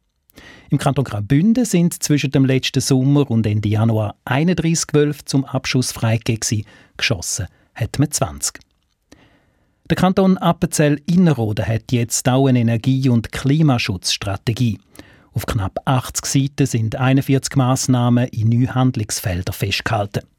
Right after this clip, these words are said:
Es geht dabei um Energieeffizienz bei Gebäuden, erneuerbare Energien, Mobilität oder auch um den Tourismus. Im Großen und Ganzen ist die Strategie heute im Grossen Rat gut angekommen.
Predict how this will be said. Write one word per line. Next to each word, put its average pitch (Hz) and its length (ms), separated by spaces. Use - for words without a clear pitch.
Es - 140
geht 87 160
dabei 127 380
um 104 160
Energieeffizienz 131 1120
bei 104 120
Gebäuden, 131 560
erneuerbare 123 640
Energien, 131 600
Mobilität 123 1000
oder 147 300
auch 113 80
um 98 240
den 120 160
Tourismus. - 580
Im 147 100
Großen 202 280
und 180 120
Ganzen 147 400
ist 127 160
die - 40
Strategie 123 600
heute 127 380
im 107 120
Grossen 95 440
Rat 82 240
gut 180 260
angekommen. 135 400